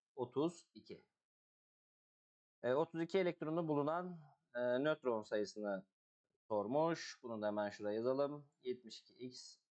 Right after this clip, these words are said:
artı iki. Elektron sağ alt tarafa yazdım. Bana nötron sayısını soruyor. İki,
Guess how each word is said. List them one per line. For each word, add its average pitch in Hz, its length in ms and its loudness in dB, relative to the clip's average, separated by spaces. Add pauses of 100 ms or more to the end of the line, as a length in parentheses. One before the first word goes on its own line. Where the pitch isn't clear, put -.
(100)
artı 101 360 -4
iki. 147 380 -2 (340)
Elektron 135 500 2
sağ 120 180 0
alt 123 200 2
tarafa 143 300 2
yazdım. 147 460 2 (340)
Bana 147 160 0
nötron 156 380 4
sayısını 104 420 -2
soruyor. 117 420 2 (480)
İki, 165 440 0